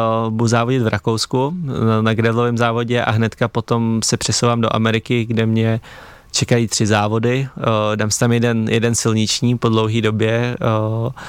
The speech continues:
kdy vlastně to je jenom takový navíc. Jsem byl pozvaný na vlastně amatérský závod, v rámci kterého, kterého by měl být i, i profi závod. A potom tam bude jeden závod na, na horských kolech, eh,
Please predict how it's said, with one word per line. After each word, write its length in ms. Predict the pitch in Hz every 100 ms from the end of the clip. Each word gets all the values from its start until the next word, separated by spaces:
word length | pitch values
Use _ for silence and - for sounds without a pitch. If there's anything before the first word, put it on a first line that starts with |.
| - - - -
kdy 200 | 113 110
vlastně 340 | 104 107 - 107
to 120 | 113
je 20 |
jenom 140 | 110
takový 240 | 110 123 117
navíc. 520 | 110 107 110 - -
Jsem 180 | 101 117
byl 80 | 110
pozvaný 460 | 123 104 110 107 107
na 400 | 107 104 104 110 - -
vlastně 300 | - - -
amatérský 580 | - 107 107 107 - 123
závod, 260 | 107 107 107
v 20 |
rámci 320 | 107 107 120
kterého, 420 | - 117 110 110 110 -
kterého 360 | - 110 107
by 100 | 107
měl 160 | 110 110
být 220 | 110 -
i, 140 | 117
i 200 | 107 120
profi 320 | - 110 - 110
závod. 460 | 113 113 123 120 - - - _
A 80 | -
potom 180 | 113 110
tam 140 | 110
bude 140 | 110 110
jeden 200 | 107 110
závod 320 | 110 107 110
na, 260 | 110 104 -
na 120 | 107
horských 440 | 107 107 - 113 -
kolech, 500 | 117 110 110
eh, 40 | -